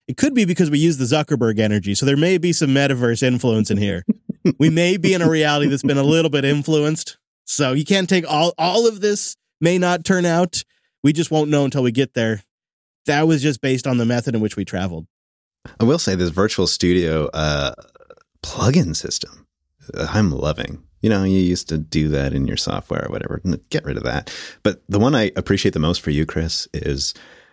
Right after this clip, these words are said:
Speaker 2: the one that corrects all of your mis-, like, spell-, well, I say spelling, you're misnaming
Speaker 1: <laughs>
Speaker 2: all of
Speaker 1: Yeah.
Speaker 2: those project
Speaker 1: Yeah,
Speaker 2: names
Speaker 1: yeah.
Speaker 2: and, like, people's names and people from all over the world. It's hard to
Speaker 1: How embarrassing was that?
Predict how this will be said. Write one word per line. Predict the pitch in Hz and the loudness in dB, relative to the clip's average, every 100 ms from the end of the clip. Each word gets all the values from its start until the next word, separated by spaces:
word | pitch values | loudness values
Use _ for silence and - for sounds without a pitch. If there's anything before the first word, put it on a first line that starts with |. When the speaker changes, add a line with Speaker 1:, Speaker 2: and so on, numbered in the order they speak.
| _ _ _ _ _ _ | _ _ _ _ _ _
Speaker 2:
the | 87 87 | -6 0
one | 101 | 0
that | 107 | 0
corrects | - 82 90 - | -2 -4 -4 -6
all | - 76 85 | -4 0 0
of | 87 | 0
your | 87 82 | 0 2
mis-, | 82 82 - - - - - | 2 0 -2 -4 -6 -8 -8
like, | - 85 78 78 - _ _ - 92 101 | -4 -2 -2 -6 -20 _ _ -12 -12 -4
spell-, | - - 90 92 98 | -4 -2 -2 0 0
well, | - 80 | -2 -4
I | 65 | -4
say | 73 80 | -4 -4
spelling, | 76 - 73 71 71 | -2 -4 -2 -4 -6
you're | - 104 | 0 2
misnaming | 90 101 104 90 85 92 104 113 | 4 2 2 0 4 4 4 2
Speaker 1:
<laughs> | - | 2
Speaker 2:
all | 82 92 | 0 2
of | |
Speaker 1:
Yeah. | 98 | 2
Speaker 2:
those | 95 90 | 2 0
project | 92 78 98 92 | -4 -2 0 2
Speaker 1:
Yeah, | 123 | 2
Speaker 2:
names | 95 92 92 92 | 2 4 4 4
Speaker 1:
yeah. | - 113 | 4 0
Speaker 2:
and, | 80 78 73 | -2 -2 0
like, | 71 71 71 | -2 -2 -2
people's | - 90 92 95 90 | 0 0 2 2 2
names | 92 90 90 90 95 82 | 4 4 4 4 2 2
and | 73 69 65 - _ | -2 -2 -6 -10 _
people | 90 - | -4 -4
from | - - | -4 0
all | 85 85 82 | 2 2 2
over | 85 80 | 2 0
the | 71 | 0
world. | 71 95 98 | 2 2 0
It's | 104 147 | -2 -4
hard | - - 214 214 | -4 -2 -2 0
to | 135 | 0
Speaker 1:
How | 175 | 2
embarrassing | 156 147 113 127 120 127 | 2 0 0 0 0 0
was | 107 90 | 0 0
that? | 107 113 101 | 0 2 0